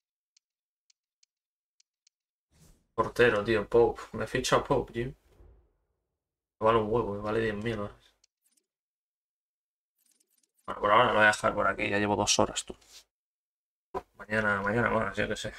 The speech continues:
Voy a ver unas tácticas por ahí a probarlas, tú, porque con estas no tiene pinta. No funciona la cosa, <laughs> algo no funciona, ¿sabes? Así que nada, por aquí lo dejo.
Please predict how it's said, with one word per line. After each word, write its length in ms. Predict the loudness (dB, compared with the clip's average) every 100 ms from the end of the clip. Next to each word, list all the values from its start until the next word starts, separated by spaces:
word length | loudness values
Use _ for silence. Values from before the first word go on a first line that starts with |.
| -6
Voy 120 | 0
a 60 | 2
ver 160 | 2
unas 220 | 2 -2 -2
tácticas 960 | -4 -2 -4 -2 -2 -2 -4 -8 -16 _ _ _ _ _ _ _ _ _ _ _ _ _ -6
por 140 | 0
ahí 200 | 2 2
a 100 | -2
probarlas, 540 | -4 -6 -6 -8 -10 -10
tú, 140 | -10
porque 240 | -8 -8
con 140 | -6 -4
estas 560 | -2 4 4 4 -2 -6
no 100 | -6
tiene 200 | -4 -6
pinta. 300 | -8 -14 -14 -14 -20 _ _ _ _ _ _ _ _ _ -10
No 80 | -6
funciona 440 | -4 -2 -4 -2
la 120 | -4
cosa, 220 | -4 -4 -2
<laughs> 100 | 2
algo 220 | 2 2
no 140 | 0 -2
funciona, 420 | -6 -8 -10 -10
¿sabes? 160 | -16 -20 _ _ _ _ _ _ _ _ _ _ _ _ _ _ _ _ _ _ _ _ _ _ _ _ _ _ _ -10
Así 180 | -8 -4
que 100 | -2
nada, 240 | -2 -2
por 140 | 0 0
aquí 220 | 2 2
lo 160 | 4
dejo. 420 | 2 -2 -4 -14